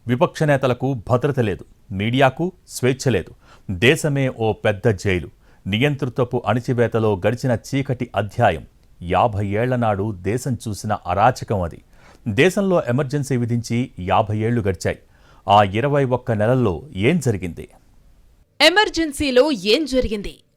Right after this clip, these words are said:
Speaker 2: అత్యవసర పరిస్థితికి దారితీసిన పరిస్థితులేంటి? ఎమర్జెన్సీకి ముందు, తర్వాత వచ్చిన మార్పులేంటి?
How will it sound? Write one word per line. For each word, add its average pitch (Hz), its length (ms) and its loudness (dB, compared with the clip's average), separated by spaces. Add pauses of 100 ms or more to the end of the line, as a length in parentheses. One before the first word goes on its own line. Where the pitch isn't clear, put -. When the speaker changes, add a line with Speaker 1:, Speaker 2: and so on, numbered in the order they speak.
(120)
Speaker 2:
అత్యవసర 240 580 0
పరిస్థితికి 254 640 -2
దారితీసిన 262 720 0
పరిస్థితులేంటి? 254 920 -2 (340)
ఎమర్జెన్సీకి 240 760 -2
ముందు, 277 560 -2
తర్వాత 277 520 0
వచ్చిన 220 540 -4
మార్పులేంటి? 196 800 -2